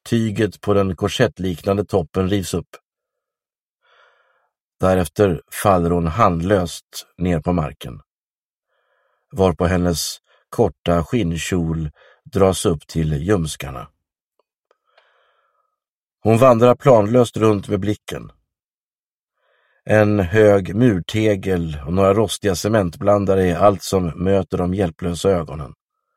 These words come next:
Det finns ingen räddning. Hennes öde ligger helt och hållet i Karims händer. Han sätter sig på huk och rensar bort lite blod under naglarna,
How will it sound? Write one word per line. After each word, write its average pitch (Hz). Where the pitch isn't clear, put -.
Det 82
finns 95
ingen 85
räddning. 90
Hennes 95
öde 98
ligger 87
helt 113
och 101
hållet 85
i 87
Karims 82
händer. 73
Han 127
sätter 107
sig 95
på 87
huk -
och 98
rensar 104
bort 90
lite 95
blod 92
under 87
naglarna, 87